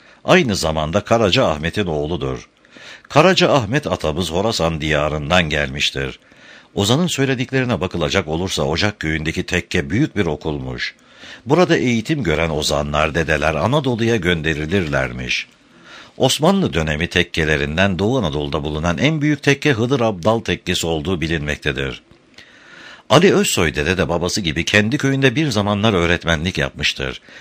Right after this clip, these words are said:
Köyün ve çevre köylerin gençlerine hem yeni harflerde hem de eski harflerde Türkçe öğretmiştir.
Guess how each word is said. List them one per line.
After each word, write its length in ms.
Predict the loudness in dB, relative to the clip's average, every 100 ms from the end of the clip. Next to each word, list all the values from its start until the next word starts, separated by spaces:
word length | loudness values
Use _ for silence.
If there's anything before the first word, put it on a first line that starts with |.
| -14
Köyün 320 | 0 2 4 4
ve 100 | 4
çevre 360 | 2 2 -2
köylerin 560 | 0 -2 0 0 -2 0
gençlerine 580 | 0 2 0 -2 0 2
hem 200 | 2 2
yeni 200 | 0 2
harflerde 520 | 0 0 0 2 2
hem 160 | 2
de 80 | 0
eski 220 | 0 2
harflerde 480 | 2 2 2 2 0
Türkçe 320 | -2 -2 -2
öğretmiştir. 760 | -2 -2 -4 -4 -4 -4 -6